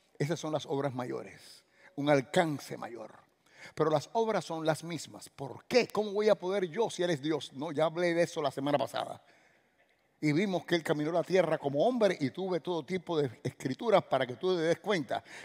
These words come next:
que él no caminó la tierra como Dios, aunque es Dios. Caminó como hombre. Y fue con el bautismo del Espíritu Santo que él empieza sus obras. El Espíritu Santo que tú recibiste.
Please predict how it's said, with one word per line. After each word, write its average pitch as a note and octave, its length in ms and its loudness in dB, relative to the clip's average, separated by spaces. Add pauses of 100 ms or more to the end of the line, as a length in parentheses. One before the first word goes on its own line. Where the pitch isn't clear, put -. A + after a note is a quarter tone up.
que E3+ 140 6
él G3+ 140 2
no G3 100 0
caminó D#3+ 340 2
la F3+ 120 6
tierra E3+ 320 2
como C#3 240 -2
Dios, F3+ 400 4
aunque C#3 240 0
es C#3 100 -2
Dios. - 480 -10 (1040)
Caminó C#3+ 380 2
como E3+ 180 2
hombre. B2 400 -2 (540)
Y D#3 80 6
fue F#3+ 220 0
con G3 140 -2
el F3+ 80 4
bautismo F3 460 -2
del E3 100 0
Espíritu F#3+ 380 -2
Santo E3+ 360 -2
que D3+ 80 -2
él F3+ 80 4
empieza D#3+ 480 -2
sus - 200 -16 (100)
obras. - 760 -14 (2000)
El C#3 160 -2
Espíritu E3+ 360 -4
Santo F3 260 -10
que F3 80 -10
tú D3 180 -12
recibiste. C3 720 -14